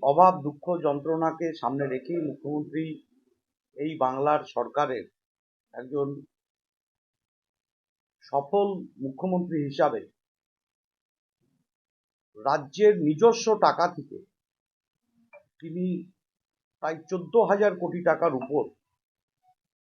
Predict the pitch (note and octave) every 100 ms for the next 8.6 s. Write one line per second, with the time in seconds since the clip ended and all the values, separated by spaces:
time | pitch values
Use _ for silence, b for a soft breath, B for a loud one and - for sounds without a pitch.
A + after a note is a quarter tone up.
0 | _ _ - D3 E3 C#3+ D3 D#3 E3 E3
1 | E3 _ - G2+ C3 F#3+ A3 G3+ - G3+
2 | C#3 D3 D3 - - _ _ _ _ _
3 | _ _ _ _ _ - F3 D#3 D3 D#3
4 | F#3 F3+ F3 D#3 - _ _ _ _ _
5 | _ _ C3 C#3+ F3+ F#3 F#3 G#3 F3 D3+
6 | D#3+ F3+ F3 - - _ _ _ _ _
7 | _ C3 C3+ D#3 B2 C3 D#3+ E3 D3 C3+
8 | E3 D#3+ C#3+ C3+ D3+